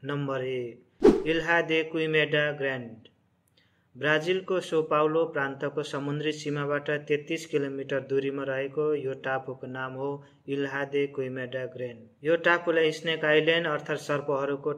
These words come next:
टापु भनेर पनि चिन्ने गरिन्छ। यहाँ यति धेरै सर्पहरू हुने गर्दछन् कि यदि कोही मानिस गल्तीले यो ठाउँमा गयो भने ऊ जिउँदो फर्किन सक्छ भनेर कल्पनासम्म पनि गर्न सकिँदैन। जबकि हरेक एक वर्ग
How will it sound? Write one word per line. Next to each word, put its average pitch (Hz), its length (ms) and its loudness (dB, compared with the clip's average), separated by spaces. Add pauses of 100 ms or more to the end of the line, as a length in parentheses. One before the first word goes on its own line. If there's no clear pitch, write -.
टापु 139 300 0
भनेर 127 340 -2
पनि 131 300 -8
चिन्ने 131 340 -8
गरिन्छ। 123 420 -6 (1000)
यहाँ 165 200 2
यति 175 280 2
धेरै 165 260 2
सर्पहरू 147 520 0
हुने 147 220 -4
गर्दछन् 151 560 -2
कि 160 180 -8 (200)
यदि 143 220 0 (120)
कोही 156 240 0
मानिस 156 460 -2
गल्तीले 139 420 0
यो 143 240 -2
ठाउँमा 135 320 -10
गयो 131 260 0
भने 131 300 -6 (360)
ऊ 139 120 0
जिउँदो 147 480 -2
फर्किन 135 400 -6
सक्छ 147 480 -4
भनेर 127 340 -2
कल्पनासम्म 131 840 -8
पनि 139 260 -8
गर्न 120 280 -12
सकिँदैन। 120 600 -10 (160)
जबकि 180 460 2 (100)
हरेक 160 300 2
एक 165 260 -6
वर्ग 147 260 2